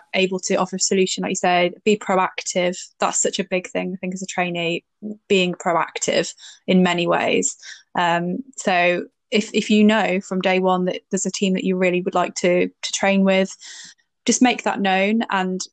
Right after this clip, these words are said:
not, not just by your words, but by your actions. So do have those coffee meetings. And if there are opportunities to help the team, often at my firm, if a team's particularly busy, they might send an email around to all the trainees saying, "Does anyone have capacity to help out?"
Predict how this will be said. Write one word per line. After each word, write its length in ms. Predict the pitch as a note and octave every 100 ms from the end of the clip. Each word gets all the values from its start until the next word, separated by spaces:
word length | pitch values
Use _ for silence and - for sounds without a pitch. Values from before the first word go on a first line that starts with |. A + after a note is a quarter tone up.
| _
not, 340 | A3 G#3 - -
not 240 | G#3+ G#3
just 240 | G#3 G#3 -
by 100 | F#3+
your 160 | F#3
words, 300 | F3+ F#3 F3+
but 80 | -
by 140 | F#3 F3+
your 120 | F#3
actions. 720 | F3 - - F#3 G3 - -
So 500 | - G3+ F#3 F#3 F#3 - _ _ _ _ -
do 220 | G3 F#3
have 200 | G3+ G3
those 160 | F#3 F#3
coffee 260 | G3 -
meetings. 520 | F3+ F#3 - F3+ F#3 -
And 140 | G3+
if 120 | F#3+
there 140 | - F#3
are 300 | F3+ F3 -
opportunities 960 | G3 - - F#3+ G3 G3 F#3+ G3 - - _ -
to 240 | - F#3+ F#3
help 280 | A#3 A#3+ A#3+
the 60 |
team, 520 | B3+ C4 A#3 A#3 A3+
often 540 | G#3+ G#3 G3+ F#3+ F#3+ - _ _
at 180 | - G3
my 180 | G#3 G#3+
firm, 440 | - F#3 F#3 F#3+ - - - _ -
if 180 | F#3 -
a 40 |
team's 340 | F#3 - G3 F#3+
particularly 540 | - G3 - F#3+ F#3
busy, 320 | G#3 G#3 F#3
they 100 | F#3
might 220 | F#3 F#3
send 260 | - F#3 F3+
an 80 | F#3
email 280 | F#3 F#3 F3+
around 300 | F3 F3 F#3
to 80 | F#3
all 120 | F#3+
the 60 |
trainees 500 | F#3+ - F3+ F3+ F#3+
saying, 380 | - E3+ G3+ G#3 -
"Does 260 | - -
anyone 200 | F#3 F3+
have 180 | G3 F3+
capacity 400 | - G3 - -
to 80 | -
help 240 | - F3 -
out?" 180 | G#3+